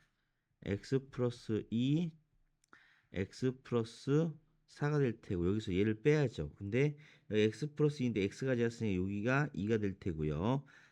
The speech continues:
x 플러스 사인데 요 길이가 지금 여기가 얘랑 만나게 돼 있죠. 이렇게, 요렇게, 요렇게 만날 테니까, 그죠? 요렇게 만나게 돼서 얘랑 얘랑 만나게 됩니다.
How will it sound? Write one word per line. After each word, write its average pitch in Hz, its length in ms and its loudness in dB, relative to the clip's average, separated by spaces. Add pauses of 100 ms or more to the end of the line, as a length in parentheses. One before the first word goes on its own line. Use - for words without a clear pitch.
x 147 380 0
플러스 131 260 -2
사인데 135 580 2 (360)
요 113 140 4
길이가 123 600 2 (100)
지금 92 260 -2
여기가 113 760 0 (340)
얘랑 127 360 4
만나게 127 320 0
돼 85 100 0
있죠. 78 260 -4
이렇게, 90 520 -4 (180)
요렇게, 131 680 -4
요렇게 110 240 -4
만날 92 280 -2
테니까, 82 380 -6
그죠? 95 340 -2 (360)
요렇게 113 360 -4
만나게 92 380 -2
돼서 82 280 -4
얘랑 87 280 0
얘랑 85 180 -2
만나게 85 320 0
됩니다. 78 720 -4